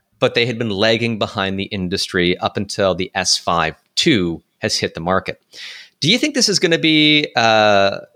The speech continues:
you know, a game changer for people looking to buy cameras that now puts Panasonic back in the running, especially if it's across all boards, including the Micro Four Thirds offering?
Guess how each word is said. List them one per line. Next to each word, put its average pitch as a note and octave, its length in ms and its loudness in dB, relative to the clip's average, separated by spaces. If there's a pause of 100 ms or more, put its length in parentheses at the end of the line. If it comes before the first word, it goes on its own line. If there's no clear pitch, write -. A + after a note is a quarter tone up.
(100)
you C#3+ 180 -8
know, G#2+ 140 0
a A2+ 120 -2
game A2+ 260 0
changer C#3 360 -2
for - 100 -8
people A#2+ 280 -4
looking A#2 220 -2
to G2+ 80 -10
buy G2+ 200 0
cameras A#2 640 -2
that G#2 180 0
now G#2+ 320 0
puts - 320 -4
Panasonic G2+ 560 -4 (180)
back G#2 380 -2
in A2 160 -6
the G2 80 -2
running, B2+ 400 -2 (180)
especially - 480 0
if G3+ 100 0
it's - 120 -4
across D3 460 0
all B2+ 340 2
boards, B2 420 -2
including B2 600 -2
the A2+ 60 -4
Micro G#2+ 240 -2
Four G#2+ 200 -4
Thirds C#3 260 0
offering? E3 460 2